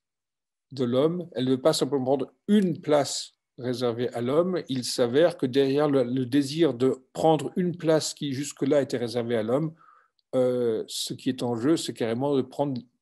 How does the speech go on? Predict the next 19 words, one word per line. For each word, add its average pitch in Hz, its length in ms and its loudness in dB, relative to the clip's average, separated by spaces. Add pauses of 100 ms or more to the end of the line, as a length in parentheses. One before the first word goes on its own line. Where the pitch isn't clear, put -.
(180)
pour 165 160 -6
certaines 180 480 2
en 135 80 0
tout 135 140 -10
cas, 147 260 0
la 151 260 2
place 131 560 -4 (120)
de 127 360 0
l'homme. 101 340 -6 (1200)
Euh, 135 380 4
bien 143 240 0
entendu, 160 760 0 (240)
euh, 139 300 -2 (100)
ces - 220 -6
différents 147 800 -2 (800)
vecteurs 165 840 2
peuvent 143 180 -2
se - 140 -10
combiner, 131 680 -4